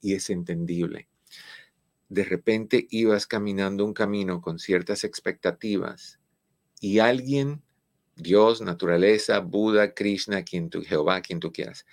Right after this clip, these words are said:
te quitó el camino y de repente te caíste a un abismo al perder lo que perdiste. Si perdiste a una pareja o a un hermano o a una madre o a un padre, eso es lo que se siente.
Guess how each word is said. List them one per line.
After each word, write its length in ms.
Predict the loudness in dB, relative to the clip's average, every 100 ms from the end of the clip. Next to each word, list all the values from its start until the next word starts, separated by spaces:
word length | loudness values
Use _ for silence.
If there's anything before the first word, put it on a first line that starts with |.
| -20 _ _ _ -6
te 120 | -6
quitó 340 | -8 2 4
el 180 | 4 2
camino 460 | -2 -2 -4 -8 -16 _ _ _ _ -6
y 60 |
de 120 | -4
repente 440 | -2 -4 -4 -4 -6
te 160 | -8
caíste 460 | 0 2 2 0 -2
a 40 |
un 80 | -2
abismo 500 | -2 -2 -4 -10 -14 _ _ _ _ _ _
al 180 | -4 0
perder 400 | 0 0 0 0
lo 140 | -2
que 100 | -4
perdiste. 640 | -4 -2 -2 -6 -8 -18 _ _ _ _
Si 160 | -14 -6
perdiste 520 | -2 0 -2 -2 -2
a 40 |
una 260 | 0 0 0
pareja 640 | 2 2 0 -2 -10 -10 _ _ _ _ _ _ _ _ _
o 160 | -2 2
a 280 | 2 2 0
un 180 | -2 -4
hermano 640 | -4 -2 0 0 -2 -4
o 120 | -6
a 40 | -10
una 160 | -8
madre 400 | -4 -2 -2 -2
o 40 | -6
a 20 |
un 180 | -8 -12
padre, 560 | -4 -2 -2 -4 -10 _
eso 280 | -2 0 -2
es 60 | -2
lo 140 | -4
que 120 | -4
se 140 | -10 -8
siente. 640 | -8 -6 -6 -8 -16 -20